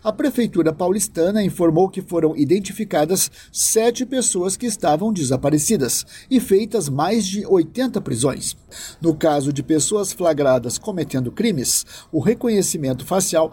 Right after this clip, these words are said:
ainda não está em funcionamento. A expectativa do Smart Sampa é que em breve haja integração também com o cadastro de pessoas procuradas pela Justiça.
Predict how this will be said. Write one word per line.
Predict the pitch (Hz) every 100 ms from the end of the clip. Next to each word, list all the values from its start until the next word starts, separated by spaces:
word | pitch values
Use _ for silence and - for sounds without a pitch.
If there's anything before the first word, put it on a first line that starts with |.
| - -
ainda | 143 185 220 196
não | 156 226
está | 247 - 156 165
em | 190
funcionamento. | 190 214 185 214 220 165 196 143 - - - -
A |
expectativa | 143 - 147 - 139 131 139 131
do | 131
Smart | 117 131 123 -
Sampa | - 196 226 226 - -
é | 185 190
que | 208
em | - 240
breve | 214 156 180 196 202
haja | 151 160 156
integração | 156 156 233 226 220 - 190 208
também | 196 226 131 185 214
com | 233
o | 220
cadastro | 220 151 143 190 208 240 214
de |
pessoas | 233 226 - 190 196
procuradas | - 233 285 240 175 190 214
pela | 160 156
Justiça. | 147 160 226 175 -